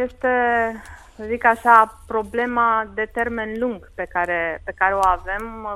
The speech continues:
cu un război de uzură. Uh, nu am răspunsul la întrebare. Uh, este un complex de lucruri pe care ar trebui să-l facem și,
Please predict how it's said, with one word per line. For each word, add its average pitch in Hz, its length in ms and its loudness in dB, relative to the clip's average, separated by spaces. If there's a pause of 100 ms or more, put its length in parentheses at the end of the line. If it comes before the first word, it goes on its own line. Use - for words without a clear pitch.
(120)
cu 220 80 -12
un 220 140 -4
război 208 420 -4
de 208 80 -6
uzură. 202 520 -2 (680)
Uh, 190 320 6 (100)
nu 294 260 2
am 233 180 4
răspunsul 208 480 -8
la 190 120 0
întrebare. 185 720 -2 (120)
Uh, 190 360 0
este 214 540 -2
un 214 360 -10 (140)
complex 226 480 -4 (180)
de 196 160 -4
lucruri 196 360 -4
pe 190 120 -2
care 190 240 6
ar 185 160 6
trebui 190 360 -4
să-l 190 200 -4
facem 233 400 0
și, 240 320 -4